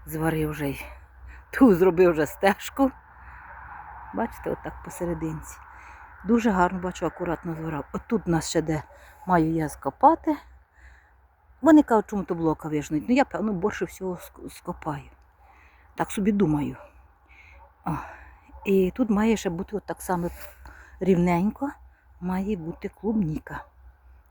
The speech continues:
Бачите, тут три рівці. І так здовж ми посадимо, отут здовж попід виноградик наш.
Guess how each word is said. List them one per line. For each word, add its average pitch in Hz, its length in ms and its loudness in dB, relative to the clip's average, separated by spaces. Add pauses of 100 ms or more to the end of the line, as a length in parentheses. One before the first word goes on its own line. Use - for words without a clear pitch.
Бачите, 220 280 -6
тут - 220 -6
три 220 180 2
рівці. 269 420 -2 (1000)
І 202 80 -6 (120)
так 185 200 4
здовж 196 520 4
ми 180 320 -2 (300)
посадимо, 165 680 -6
отут 160 340 -12
здовж 165 360 -4
попід - 480 -18 (640)
виноградик 165 720 2
наш. 247 360 4